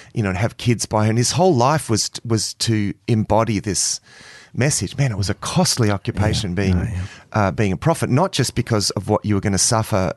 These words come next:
Speaker 1: by bringing an unpopular message,
Speaker 2: Mm.
Speaker 1: unpopular to say the least, as I
Speaker 2: Mm.
Speaker 1: said, seen as being heretical, really. But you, you had to really embody this message,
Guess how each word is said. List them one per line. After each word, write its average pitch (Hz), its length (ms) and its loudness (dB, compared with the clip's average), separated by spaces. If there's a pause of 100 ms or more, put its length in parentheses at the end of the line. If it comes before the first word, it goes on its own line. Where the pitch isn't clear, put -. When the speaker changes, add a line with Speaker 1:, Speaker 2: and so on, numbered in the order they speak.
Speaker 1:
by 98 160 2
bringing 107 500 2
an 98 100 2
unpopular 90 600 -2
message, - 480 -2
Speaker 2:
Mm. 98 300 2 (200)
Speaker 1:
unpopular 95 560 0
to 87 80 2
say 90 200 2
the 82 120 0
least, 92 360 0
as 92 140 0
I 87 60 2
Speaker 2:
Mm. - 40 2
Speaker 1:
said, 90 220 -2 (260)
seen 113 360 2
as 90 120 0
being 87 220 -2
heretical, 85 500 -2
really. 87 380 0 (800)
But 127 260 0
you, 117 360 2
you 120 180 2
had 123 240 2
to 117 120 2
really 107 220 2
embody 104 400 2
this 98 240 -2
message, 90 540 -4